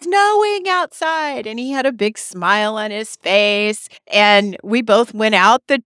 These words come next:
door and took snowballs and gave 'em to the cats, which this is their first snow. We have two kittens. It's their first snow. So they were playing with the snowballs in the hallway and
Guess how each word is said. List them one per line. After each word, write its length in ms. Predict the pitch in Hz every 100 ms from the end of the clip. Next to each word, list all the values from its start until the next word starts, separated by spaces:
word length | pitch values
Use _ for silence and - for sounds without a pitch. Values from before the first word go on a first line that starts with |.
| -
door 920 | 254 254 262 254 254 254 254 254 254
and 520 | 226 185 185 180 175 -
took 300 | - 302 247
snowballs 880 | - - 254 277 269 262 262 254 240
and 140 | 202 175
gave 200 | 170 170
'em 120 | 160
to 100 | 156
the 120 | 147 -
cats, 720 | - 330 294 285 - - -
which 280 | 190 185 -
this 200 | 190 196
is 120 | 196
their 260 | 175 175 180
first 360 | - 190 -
snow. 280 | - 185 175
We 100 | 175
have 100 | 170
two 160 | - 180
kittens. 380 | - 175 165 170
It's 160 | 165
their 180 | - 165
first 300 | - 170 -
snow. 240 | 165 156
So 100 | 165
they 100 | 170
were 120 | 170 170
playing 340 | 156 170 202
with 120 | 190
the 80 | 196
snowballs 600 | - 165 175 170 175 175
in 120 | 175
the 80 | 180
hallway 680 | 165 165 165 165 160 165 175
and 200 | 151 143